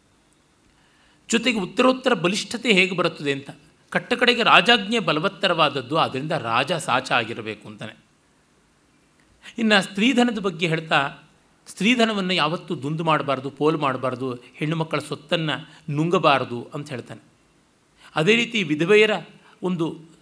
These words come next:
ಹಣವನ್ನು, ಅವರ ಸಂಪಾದನೆಯನ್ನು, ಸ್ವತಂತ್ರವಾಗಿ ಬದುಕ್ತಾ ಇರತಕ್ಕಂಥ ಅವ್ರ ವ್ಯಕ್ತಿತ್ವವನ್ನು ಹಾಳು ಮಾಡುವ ಪ್ರಯತ್ನ ಮಾಡಬಾರ್ದು, ಅವರ ದುಡ್ಡು ಕಾಸನ್ನು ನುಂಗಿ ನುಣಿಯಬಾರ್ದು ಅಂತ ಎಷ್ಟೋ ಚಿಟ್ ಫಂಡ್‌ಗಳು.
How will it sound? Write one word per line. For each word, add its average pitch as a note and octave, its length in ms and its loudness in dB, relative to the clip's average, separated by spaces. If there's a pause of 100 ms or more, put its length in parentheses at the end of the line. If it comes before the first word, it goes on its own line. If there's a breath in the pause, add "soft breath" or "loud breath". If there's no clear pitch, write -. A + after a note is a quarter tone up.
(280)
ಹಣವನ್ನು, D3+ 720 -2 (380 loud breath)
ಅವರ G3 120 4
ಸಂಪಾದನೆಯನ್ನು, D#3 840 0
ಸ್ವತಂತ್ರವಾಗಿ F#3+ 680 -2
ಬದುಕ್ತಾ E3 380 0
ಇರತಕ್ಕಂಥ E3 520 -4
ಅವ್ರ C#3+ 200 0
ವ್ಯಕ್ತಿತ್ವವನ್ನು D3+ 960 -4 (200 loud breath)
ಹಾಳು F3+ 220 6
ಮಾಡುವ D#3+ 300 0
ಪ್ರಯತ್ನ D3 380 -4
ಮಾಡಬಾರ್ದು, B2 600 -4 (260 loud breath)
ಅವರ E3+ 140 -2
ದುಡ್ಡು D#3 340 -4
ಕಾಸನ್ನು D#3 360 -2
ನುಂಗಿ C#3+ 280 -6
ನುಣಿಯಬಾರ್ದು C3 540 -2
ಅಂತ B2 140 -8
ಎಷ್ಟೋ G3 340 -2
ಚಿಟ್ G3+ 220 -8
ಫಂಡ್‌ಗಳು. D#3 400 -6